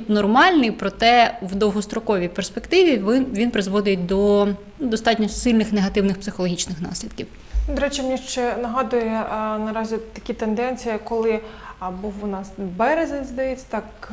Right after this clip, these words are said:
Speaker 2: а, ко-, квітень, травень, і коли, ем, ем, переселенці, точніше, біженці з України, які поїхали
Speaker 1: Мгм.
Speaker 2: за кордон, там могли виставити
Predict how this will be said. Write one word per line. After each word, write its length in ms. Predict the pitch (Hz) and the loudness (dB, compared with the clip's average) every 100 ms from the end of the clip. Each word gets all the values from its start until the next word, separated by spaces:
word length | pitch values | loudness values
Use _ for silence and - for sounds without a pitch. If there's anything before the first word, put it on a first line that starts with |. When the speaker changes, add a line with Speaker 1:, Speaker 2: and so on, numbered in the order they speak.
| 202 | -10
Speaker 2:
а, 280 | 185 175 165 165 - 226 226 - - | -8 -8 -8 -10 -14 -16 -16 -18 -12
ко-, 240 | 233 233 233 | -6 -6 -4
квітень, 280 | 320 302 220 | -4 -2 -4
травень, 420 | 202 254 277 220 - - - - - | 0 0 0 -4 -6 -16 -20 -18 -12
і 20 | |
коли, 220 | 233 226 226 - | -8 -8 -8 -10
ем, 60 | 85 | -8
ем, 680 | 185 185 185 185 180 185 180 - 69 - - - - - - - | -6 -6 -6 -6 -8 -8 -10 -14 -16 -14 -16 -18 -18 -20 -18 -12
переселенці, 540 | 202 196 214 254 254 | -12 -10 -8 -8 -8
точніше, 380 | - - - 196 | -16 -18 -14 -12
біженці 540 | 175 220 208 180 196 | -4 -4 -4 -8 -10
з 80 | 185 | -12
України, 400 | - 196 240 311 | -8 -6 -4 -4
які 260 | 220 202 202 | -4 -4 -2
поїхали 280 | 214 202 | 0 0
Speaker 1:
Мгм. 100 | 208 | -4
Speaker 2:
за 100 | 196 | -6
кордон, 380 | - 185 190 285 | -10 -10 -8 -8
там 140 | 262 180 175 | -6 -8 -8
могли 180 | 180 196 | -6 -4
виставити 560 | 214 226 214 190 202 | -4 -4 -6 -6 -8